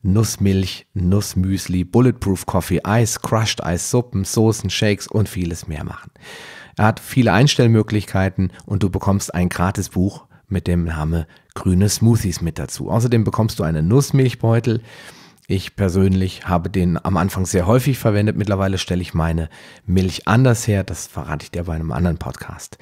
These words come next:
Außerdem hat das Gerät fünf Jahre Garantie und ich kann aus eigener Erfahrung sagen, einen super freundlichen und zuverlässigen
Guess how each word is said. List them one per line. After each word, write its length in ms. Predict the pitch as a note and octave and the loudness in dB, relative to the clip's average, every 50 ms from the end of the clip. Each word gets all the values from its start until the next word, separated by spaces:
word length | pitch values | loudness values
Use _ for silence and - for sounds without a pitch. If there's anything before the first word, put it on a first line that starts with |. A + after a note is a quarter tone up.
| - - - - - - | -20 -20 -20 -20 -10 -4
Außerdem 420 | - A2 A2 A2+ C3 C3 B2+ A2+ G2 | 0 0 2 4 4 4 4 4 2
hat 140 | G#2+ G#2 - | 0 -2 -2
das 160 | F#2+ - - | -4 -4 -4
Gerät 240 | - F#2+ F#2+ F#2 F2 | -2 -2 0 -2 0
fünf 320 | - - C3+ C#3 - - | 2 2 2 2 2 2
Jahre 240 | A#2+ G#2+ G2+ G2 G2+ | 2 2 2 2 0
Garantie 560 | G2+ G2 F2+ F2+ F#2+ F#2 - - A#2+ C3 C3+ | 0 0 0 0 0 0 0 2 2 2 2
und 180 | - F#2+ G#2 G#2 | 2 2 0 0
ich 120 | G#2 - | 0 0
kann 160 | - G#2+ G2 | 0 0 0
aus 100 | G2 F#2 | 0 0
eigener 300 | - - F#2+ G#2+ A2 G#2+ | 0 2 2 4 4 2
Erfahrung 420 | F#2+ F#2 - - F2+ F#2 F#2+ G2 F2+ | 0 0 0 0 2 2 2 2 0
sagen, 300 | - F#2 F2+ G2 G2+ - | 0 0 -2 -2 -2 -2
einen 380 | - E2+ F#2+ G2 G2+ G2+ G2+ F#2+ | 0 0 2 4 4 4 4 2
super 360 | E2 - - - - A#2 G#2 | 2 0 -2 0 0 0 -2
freundlichen 600 | - - - F#2+ G2+ G2+ - F2+ F2+ - - F2 | 0 0 0 0 0 0 0 -4 -6 -4 -2 -2
und 100 | E2 F2+ | -2 -2
zuverlässigen 680 | - - E2+ - F2+ D#2+ D#2 D#2 - - D#2 - F2+ | -4 -6 -4 -2 -2 -2 -2 -2 -4 -6 -6 -6 -6